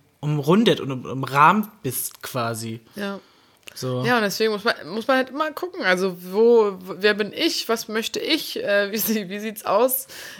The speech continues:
Speaker 2: Äh, mache ich mir jetzt wirklich Druck, nur weil ich dreißig werde, irgendwie, was da jetzt passiert? Weil letztendlich, keine Ahnung, ähm,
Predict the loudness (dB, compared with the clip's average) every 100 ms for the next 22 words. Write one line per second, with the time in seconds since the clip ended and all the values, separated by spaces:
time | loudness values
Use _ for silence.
0 | 0 4 6 6 4 4 2 0 -2 -4
1 | -2 -4 0 2 2 0 -4 0 2 2
2 | 2 2 2 -6 -2 0 2 0 -2 -4
3 | -6 -10 -6 -6 -4 -4 -6 -8 -8 -6
4 | -2 -2 -4 -16 -16 -10 0 4 4 2
5 | -2 2 2 0 0 2 2 0 -4 -14
6 | -18 -18 -20 -20 -20 _ _ _ -10 2
7 | 2 2